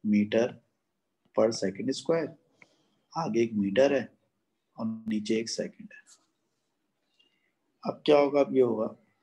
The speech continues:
किलोग्राम हो गया, मीटर से मीटर multiply होकर मीटर square हो जाएगा, <coughs> ऊपर second minus two है, नीचे second है। जब नीचे वाला second ऊपर आएगा, तो second minus one हो जाएगा और second minus टू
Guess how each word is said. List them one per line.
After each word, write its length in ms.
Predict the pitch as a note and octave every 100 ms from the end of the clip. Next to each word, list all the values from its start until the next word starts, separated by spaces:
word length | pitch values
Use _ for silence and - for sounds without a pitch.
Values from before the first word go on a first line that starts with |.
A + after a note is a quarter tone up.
| _ _ _
किलोग्राम 520 | A2 A2 A2 B2 B2+
हो 160 | C3 C3
गया, 240 | C3 C#3+
मीटर 360 | - A2+ A2+ A#2+
से 120 | B2
मीटर 220 | A#2 A2+
multiply 420 | A2+ G#2+ G#2+ G#2+ A2
होकर 180 | A2
मीटर 240 | G#2 G#2 A2
square 320 | - - G#2+
हो 100 | B2+
जाएगा, 280 | D3 D3 A2+
<coughs> 1600 | G2+ - _ - - - - - - - - - - A3+ - A3+
ऊपर 160 | - D3+
second 240 | C#3 C#3
minus 280 | B2+ C3+ -
two 100 | D3
है, 60 |
नीचे 180 | C#3 C#3
second 440 | C#3 G2+ G2 F#2+ F2+
है। 100 | - _ _ _ _ _ _ _ - -
जब 120 | B2+
नीचे 200 | A#2+ A#2
वाला 120 | C3+ -
second 300 | C#3 C3+ C3
ऊपर 220 | B2+ B2
आएगा, 260 | A#2 A2+
तो 160 | B2 B2+
second 320 | - G2+ A2
minus 340 | G#2 G2+ A2 -
one 100 | B2
हो 100 | C3+
जाएगा 400 | D3+ D3+ B2 G2+ _ _ _ _ _ _ -
और 100 | A2
second 400 | G#2+ A2 G#2 B2+
minus 400 | A2 G#2 A#2 -
टू 300 | C#3 C#3 -